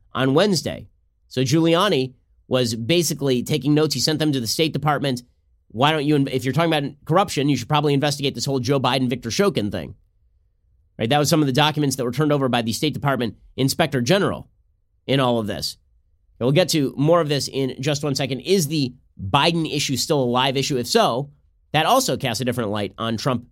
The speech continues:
mentioning Biden in that call with Zelensky. Again, there's no quid pro quo in that call, given that the Ukrainians didn't know military aid was even being withheld. We'll get to more of that in just one second. First, let's talk about your sleep quality, but with regard specifically to your C pap. So if you have sleep apnea, a huge percentage of Americans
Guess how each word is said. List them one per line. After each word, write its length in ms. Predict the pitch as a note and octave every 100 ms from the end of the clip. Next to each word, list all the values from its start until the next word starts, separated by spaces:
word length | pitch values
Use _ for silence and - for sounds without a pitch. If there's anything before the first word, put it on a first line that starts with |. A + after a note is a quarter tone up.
| _
mentioning 400 | C3 C#3+ C#3+ B2
Biden 200 | B2+ A#2+
in 100 | A#2+
that 120 | A2+
call 220 | - A2+
with 140 | A2 A#2+
Zelensky. 480 | C3 C#3+ D3 F#2 - _ -
Again, 340 | D#3 G2+ - -
there's 160 | A#2+
no 100 | C#3
quid 180 | C3+ C#3+
pro 120 | C#3+
quo 260 | C#3+ D#3+ G#2+
in 120 | A#2+
that 160 | A2+ G2
call, 280 | C#3+ G2
given 200 | A#2 A2
that 100 | A2+
the 60 | G2+
Ukrainians 480 | A2 C3 B2 A#2 G#2+
didn't 200 | A2 A2
know 120 | B2
military 440 | A#2 A2+ A2 G#2
aid 160 | E2+ A2
was 200 | F#2+ - _
even 240 | A#2+ A#2
being 160 | G#2+ G2
withheld. 360 | F#2+ C#3+ E2+ - _ _
We'll 80 | -
get 120 | E3+ E3
to 60 |
more 200 | D#3 E3+
of 60 | C#3+
that 220 | C3+ - _ -
in 120 | C#3+
just 280 | D#3+ - -
one 160 | C#3+
second. 280 | D3 A#2+ A2 _ _
First, 360 | A#3 G#3+ B2+ - _ _ _ _
let's 140 | A3+ A#3
talk 240 | A#3+ A3
about 320 | F#3 D3+ - _ _ _ _
your 120 | D3 D3+
sleep 260 | G3 G#3+
quality, 300 | - F#3+ F#3
but 140 | E3+ D#3+
with 120 | D#3
regard 340 | F3+ G3 B3
specifically 420 | - F3 F3 E3
to 60 | D3+
your 80 | C3+
C 160 | C3+
pap. 180 | A#2 F2+
So 80 | F#3
if 100 | D#3+
you 60 | A#3+
have 100 | -
sleep 240 | E3 D3
apnea, 300 | A2+ A2+ G#2+
a 20 |
huge 480 | A2+ - A3 A3 D3
percentage 460 | D3+ C3+ A#2+ F#2+ F#2
of 80 |
Americans 440 | A2+ A#2 A2+ G#2